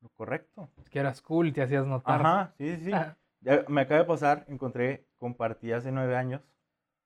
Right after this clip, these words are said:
Speaker 1: una canción de Tokyo Hotel desde YouTube, la, la compartí a
Speaker 2: Sí.
Speaker 1: Facebook. Y al principio dije como que, "¿qué estaba haciendo? O sea, ¿qué es eso de Tokyo Hotel?". Y luego ya traté de, de ponerme en mis propios zapatos de,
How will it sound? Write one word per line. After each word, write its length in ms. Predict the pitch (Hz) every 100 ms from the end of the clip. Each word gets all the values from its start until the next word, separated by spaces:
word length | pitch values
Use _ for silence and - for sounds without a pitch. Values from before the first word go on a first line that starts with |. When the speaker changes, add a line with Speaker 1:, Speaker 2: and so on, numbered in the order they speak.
| _ _ _ -
Speaker 1:
una 140 | 113
canción 340 | 120 98 104 107
de 100 | 113
Tokyo 360 | 113 107 104
Hotel 280 | 98 123 120 _ _ _
desde 460 | 98 104 98 95 90
YouTube, 400 | 101 - 131 131 _ _ _
la, 80 | 104 101
la 80 | 101
compartí 400 | - 95 95 104
a 20 |
Speaker 2:
Sí. 40 | 104
Speaker 1:
Facebook. 360 | 143 131 117 _ _ _ _ _ _
Y 60 | 120
al 80 | 123
principio 360 | 123 117 127
dije 140 | 127 117
como 240 | 113 113
que, 140 | _ _
"¿qué 80 |
estaba 340 | 117 _ 131 127
haciendo? 340 | 120 123 127
O 40 | 113
sea, 320 | 113 98 - _ _ _ _ _ _ _
¿qué 80 | 110
es 100 | 110
eso 180 | 120 127
de 180 | 123 - _ _ _
Tokyo 280 | 113 107 113
Hotel?". 240 | 120 123 - _ _ _ _ _ _ _
Y 100 | 127
luego 200 | 131 131
ya 300 | 131 127 120
traté 340 | - 117 113 123
de, 340 | 120 131 139 -
de 120 | 120
ponerme 360 | 117 110 113 120
en 100 | 117
mis 160 | 107
propios 380 | - 123 135 175
zapatos 460 | 185 175 139 143 139
de, 320 | 120 107